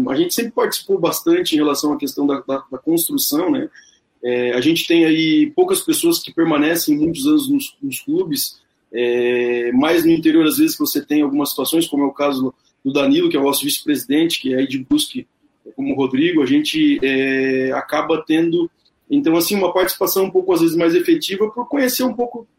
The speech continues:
do, do, da linha, é, cronológica, né, do histórico,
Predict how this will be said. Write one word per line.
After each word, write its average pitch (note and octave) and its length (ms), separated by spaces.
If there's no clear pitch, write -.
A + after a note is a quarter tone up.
do, - 220
do, C#4+ 180
da C#3+ 120
linha, E3+ 540
é, B2+ 100
cronológica, D#3 680
né, C#3+ 160
do C3+ 100
histórico, F#3 600